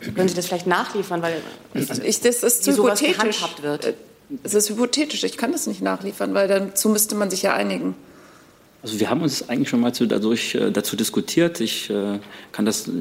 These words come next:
Speaker 3: so noch mal ergänzen, will jetzt auch nicht dem Finanzministerium widersprechen, aber es ist bereits zwischen Landwirtschaftsministerium und Umweltministerium diskutiert worden. Ähm, und, äh, es war eigentlich zwischen den Ministerien dann recht klar, der,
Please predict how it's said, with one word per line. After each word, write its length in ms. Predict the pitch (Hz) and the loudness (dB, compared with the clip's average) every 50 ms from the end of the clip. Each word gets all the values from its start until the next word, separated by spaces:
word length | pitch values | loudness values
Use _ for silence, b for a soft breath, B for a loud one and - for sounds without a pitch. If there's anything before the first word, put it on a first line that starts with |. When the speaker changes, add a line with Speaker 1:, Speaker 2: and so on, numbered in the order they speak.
| 101 | -4
Speaker 3:
so 100 | - 110 | -4 -4
noch 100 | 101 101 | -4 -2
mal 200 | 104 101 98 101 | -2 0 0 0
ergänzen, 1160 | 95 - - 95 - 117 117 123 - - 123 113 110 107 - - - - - 127 147 - 101 95 | 0 -2 -2 -2 0 2 2 2 4 4 4 4 4 2 -2 -6 -8 -10 -8 -8 -6 -6 -2 -4
will 140 | 107 104 101 | -2 -2 -4
jetzt 120 | 98 - | -4 -4
auch 60 | 107 | -4
nicht 120 | 101 - - | -4 -4 -4
dem 80 | 92 | -8
Finanzministerium 520 | - - 104 107 110 - 110 101 - 113 101 | -4 0 0 0 2 2 2 2 4 2 2
widersprechen, 400 | 95 98 - - 143 139 156 113 | 2 2 2 0 2 2 2 2
aber 100 | 107 101 - | 2 0 0
es 160 | - 104 - | -2 0 0
ist 180 | 160 165 - - | 2 0 2 2
bereits 240 | 123 120 123 123 | 2 2 2 0
zwischen 220 | - 123 107 - 107 | 0 -2 0 2 2
Landwirtschaftsministerium 760 | 110 113 113 131 - - 110 - 113 107 101 - 110 104 104 | 2 2 2 0 0 0 -2 0 0 -2 0 0 0 0 0
und 80 | 90 107 | -2 -2
Umweltministerium 640 | 107 113 110 104 110 107 101 98 - - 98 98 98 | 2 2 2 2 2 0 -2 -2 -2 -4 -4 -4 -2
diskutiert 460 | 92 101 - - - - - 135 123 | -4 -6 -8 -8 -10 -4 -4 -4 -2
worden. 220 | 131 123 123 123 123 B B B B B B B B B B B | 0 0 0 0 -2 B B B B B B B B B B B
Ähm, 400 | - 120 107 107 104 101 101 95 | -2 2 2 2 2 2 0 -2
und, 420 | - - - 104 101 101 95 - - | -2 -4 -2 0 0 0 0 -2 -2
äh, 180 | 85 92 101 95 - - - - - | -2 -2 -2 -4 -8 -12 -12 -10 -8
es 160 | - - - | -6 -2 0
war 240 | 95 110 127 120 - | 2 2 2 2 0
eigentlich 460 | 104 113 117 113 101 107 101 - - | 0 2 2 2 2 2 -2 -2 -4
zwischen 180 | - 110 - | -4 0 0
den 100 | 113 95 | 2 2
Ministerien 480 | 92 92 95 90 - - 104 104 110 113 | 2 2 0 -2 2 2 4 4 4 4
dann 160 | 98 95 98 | 2 2 0
recht 240 | 95 101 92 - - | 0 -2 -4 -4 -6
klar, 380 | - - 87 90 95 95 95 B B B B B B B B B - - | -8 -6 -4 -4 -4 -4 -6 B B B B B B B B B 0 0
der, 260 | 107 98 92 92 | 2 2 2 0